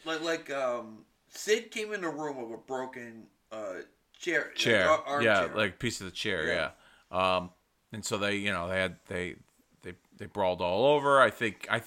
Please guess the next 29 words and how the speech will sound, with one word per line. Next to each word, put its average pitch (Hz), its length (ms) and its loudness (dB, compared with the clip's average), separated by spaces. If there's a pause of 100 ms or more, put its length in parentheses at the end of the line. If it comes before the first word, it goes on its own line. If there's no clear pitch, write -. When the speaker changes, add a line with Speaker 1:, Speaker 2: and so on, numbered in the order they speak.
Speaker 2:
I 120 140 4
think 185 280 4
it 135 120 0
was 123 100 -2
origi-, 120 420 -2
I 143 120 8
don't 196 160 6
know 170 160 4
if - 160 -2
the, 139 160 0
someone 151 260 0
was 117 160 -2
in 131 100 2
the 131 80 2
room 120 240 2
with 113 120 2
Arn 113 180 6
Anderson 113 460 -4
when 101 100 -6
it 90 100 -6
happened, 117 440 2
but 98 140 -2
eventually 107 400 -2
guys 101 360 2
would, 92 120 -18 (540)
you 117 100 -10
know, 85 160 -4
hear 143 300 2
this. 131 440 0